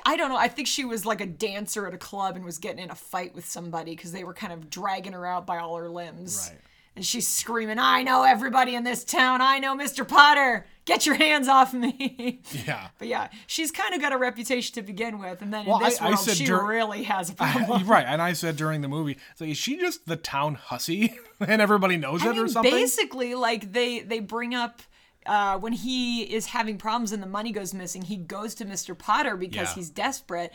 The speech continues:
Speaker 2: Yeah.
Speaker 1: And he's like, "What is it? Is
Speaker 2: Mm-hmm.
Speaker 1: it a woman? Everybody knows in town that you've been
Speaker 2: You've been
Speaker 1: giving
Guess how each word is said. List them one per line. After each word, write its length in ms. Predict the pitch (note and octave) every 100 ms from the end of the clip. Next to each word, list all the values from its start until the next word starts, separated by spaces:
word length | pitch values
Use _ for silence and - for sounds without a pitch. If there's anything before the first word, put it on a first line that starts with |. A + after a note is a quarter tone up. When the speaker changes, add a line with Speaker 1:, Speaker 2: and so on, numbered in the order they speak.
| -
Speaker 2:
Yeah. 140 | F#3 E3+ -
Speaker 1:
And 600 | G#3+ A3+ G#3+ G3+ F#3+ F#3+ - _ _ -
he's 300 | B3+ B3 G#3
like, 220 | G#3 F3
"What 300 | F3 G3+ G#3
is 180 | C#4+ G#3+
it? 300 | E3 D3+ B2
Is 120 | -
Speaker 2:
Mm-hmm. 80 | -
Speaker 1:
it 80 | D3+
a 60 |
woman? 500 | F#3+ E3+ F#3 A3 C4+ B3+
Everybody 420 | F#3+ B3 B3+ G#3
knows 340 | G3 G3 A#3+
in 120 | G3 F3+
town 400 | - A#3+ C#4+ G#3
that 120 | E3+
you've 160 | G#3 F#3
been 60 |
Speaker 2:
You've 60 | G#3
been 120 | G#3+
Speaker 1:
giving 100 | G#3+